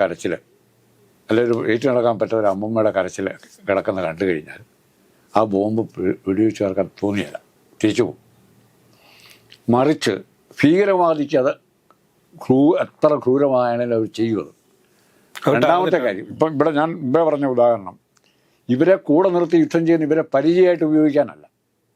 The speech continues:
Speaker 1: മറ്റേ മറുവശത്ത് വരുന്ന ഈ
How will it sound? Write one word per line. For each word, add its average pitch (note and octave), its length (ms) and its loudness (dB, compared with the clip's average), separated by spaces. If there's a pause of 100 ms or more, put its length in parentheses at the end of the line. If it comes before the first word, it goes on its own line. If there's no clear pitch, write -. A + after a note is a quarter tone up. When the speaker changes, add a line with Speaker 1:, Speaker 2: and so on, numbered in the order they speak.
(1300)
Speaker 1:
മറ്റേ A#2 180 2 (100)
മറുവശത്ത് D3+ 400 0
വരുന്ന D3 220 2 (160)
ഈ C3+ 40 0